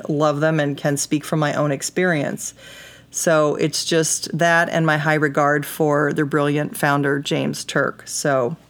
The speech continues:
um, you can check out gold money dot com and set up a free account.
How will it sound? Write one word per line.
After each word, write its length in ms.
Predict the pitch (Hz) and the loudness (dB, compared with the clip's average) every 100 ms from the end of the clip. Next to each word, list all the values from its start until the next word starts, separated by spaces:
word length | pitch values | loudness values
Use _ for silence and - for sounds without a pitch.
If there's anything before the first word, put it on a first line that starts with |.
| _ _ _ _ _ - - | _ _ _ _ _ -20 -8
um, 240 | 175 170 165 | -2 0 2
you 120 | 160 | 0
can 120 | 175 | 0
check 260 | - 175 175 | 2 2 4
out 360 | 160 156 - - - - | 4 2 -2 -18 -20 -8
gold 200 | - 190 | 0 4
money 200 | 202 190 | 4 4
dot 240 | 175 165 156 | 4 2 2
com 280 | - 156 156 | 2 2 2
and 80 | |
set 220 | 156 170 165 | 2 2 2
up 140 | 165 | 0
a 60 | 160 | -4
free 680 | - - 165 156 151 156 - | -4 -2 2 4 2 0 -4
account. 560 | 147 - 139 117 - | -6 -2 -2 -2 -6